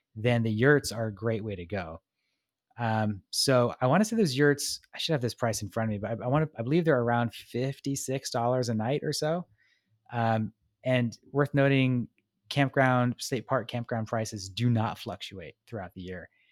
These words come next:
they are the same. So you're, you're not gonna worry about getting, like, those peak prices or anything like that. Um, but tent sites, of course, of which they have plenty, are only twenty-one bucks a night. So, I <laughs> mean,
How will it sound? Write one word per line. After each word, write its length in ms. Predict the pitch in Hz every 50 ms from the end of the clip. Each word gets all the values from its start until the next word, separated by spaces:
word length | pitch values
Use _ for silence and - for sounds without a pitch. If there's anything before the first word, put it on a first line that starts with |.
| _ _ _ _ _ _
they 140 | 110 113 113
are 240 | 107 117 110 110 110
the 140 | 98 110 104
same. 500 | - - - 113 101 90 85 82 87 - _
So 140 | - - 104
you're, 240 | 104 107 110 107
you're 160 | - 113 120 120
not 160 | 120 120 -
gonna 140 | 131 120 110
worry 220 | 113 117 113 113
about 260 | 107 113 113 113 113
getting, 300 | 110 113 107 107 107 104
like, 200 | 107 104 104 -
those 200 | - 107 104 -
peak 300 | - - - 123 - -
prices 640 | - 127 113 107 110 - - 107 101 101 101 95 -
or 40 | 95
anything 240 | 95 98 - 110 107
like 160 | 92 90 - -
that. 260 | 110 101 85 - - _ _ _ _ _ _ - _ _ _ _ _ _
Um, 400 | 127 123 120 117 117 117 113 104 - -
but 140 | 117 113 -
tent 220 | - 180 220 226 -
sites, 540 | - 127 107 113 127 - - - - - _ -
of 200 | 123 120 117 -
course, 280 | - 135 131 123 - 117
of 80 | 107
which 180 | 113 123 - -
they 80 | 127
have 180 | 117 113 110 -
plenty, 420 | - 147 156 143 123 117 117 113 - _ _ _ _ _ _
are 140 | 117 110 113
only 300 | 151 175 214 233 226 214
twenty-one 520 | - - - - 147 156 160 160 147 127
bucks 280 | 110 120 127 - - -
a 40 | 95
night. 280 | 101 104 95 - - _ _ _ _ _ _ _ _ _ _ _ _ _ _ _
So, 480 | - - 143 131 127 127 123 113 - - _ _ _ _ _ _ _ _ _ _ _ _ _ _ _ _ _ _ _ -
I 120 | 147 156 165
<laughs> 20 |
mean, 360 | 160 160 147 - - 180 160